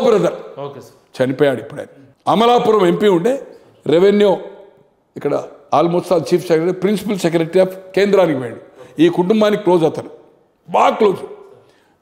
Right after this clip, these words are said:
Speaker 1: అతను ఆ డ్రాఫ్ట్ రాశాడు. ఆ డ్రాఫ్ట్లో కొన్ని తప్పులు ఉంటే కూడా, వినోద్ గారికి ఒక కాల్ సెంటర్ ఉండే పంజగుట్టలో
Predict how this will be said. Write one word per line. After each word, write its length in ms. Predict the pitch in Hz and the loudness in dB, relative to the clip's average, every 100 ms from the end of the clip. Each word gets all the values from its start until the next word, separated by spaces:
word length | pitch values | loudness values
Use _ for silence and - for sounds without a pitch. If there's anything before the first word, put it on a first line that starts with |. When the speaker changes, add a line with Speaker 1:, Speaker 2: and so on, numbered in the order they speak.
| - 123 | -4 -2
Speaker 1:
అతను 220 | 147 143 | 0 0
ఆ 20 | 123 | 0
డ్రాఫ్ట్ 280 | 123 135 - 143 | 0 0 -2 -6
రాశాడు. 360 | 131 131 - - - _ _ _ _ _ - 143 | -4 -6 -8 -14 -20 _ _ _ _ _ -2 0
ఆ 20 | 147 | 2
డ్రాఫ్ట్లో 380 | 175 214 220 233 196 | 2 2 2 2 2
కొన్ని 160 | 180 156 160 | 0 0 -2
తప్పులు 240 | 156 202 | 0 0
ఉంటే 120 | 170 170 | 2 0
కూడా, 140 | 180 247 - - - _ _ - 139 | 0 -2 -8 -20 -20 _ _ -10 0
వినోద్ 300 | 208 262 254 220 | 4 4 4 4
గారికి 220 | 220 226 208 | 4 2 2
ఒక 120 | 196 - | 0 2
కాల్ 200 | 220 254 233 | 2 2 0
సెంటర్ 240 | 196 190 | 0 0
ఉండే 140 | 175 165 170 | 0 0 0
పంజగుట్టలో 500 | 180 180 151 143 | 0 0 0 -4